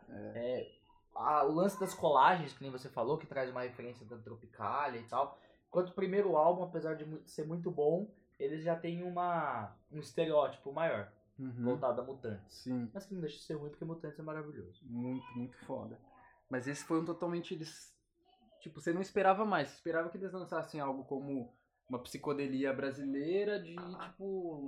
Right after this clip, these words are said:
Speaker 1: seguindo um manual. Mas eles vieram com to-, algo completamente novo.
Speaker 2: Uhum.
Speaker 1: A segunda faixa do disco chama Foi Mal.
Speaker 2: Foi Mal.
Speaker 1: Que é como se fosse,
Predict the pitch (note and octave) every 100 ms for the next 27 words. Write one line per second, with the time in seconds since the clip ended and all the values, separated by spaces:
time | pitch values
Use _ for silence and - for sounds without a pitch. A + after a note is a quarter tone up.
0 | C3 D3 D#3+ D#3+ E3 F#3+ E3+ D3 C3 B2+
1 | C3+ D#3 D#3 - - - D#3 - - C#3+
2 | C#3+ - _ - D#3 D#3 F3 E3+ E3+ A3
3 | F3 D#3+ B2 - _ C3+ C#3 A2+ B2+ E3+
4 | G3 F3+ E3 E3+ C#3 B2 C3 F#3 - -
5 | C#3+ C#3 - E3 F3+ D#3 B2 A2 - -
6 | B2+ - G#2+ G2+ - _ _ C3+ B2+ D3+
7 | D3 D#3 - D3 D#3+ - F#3+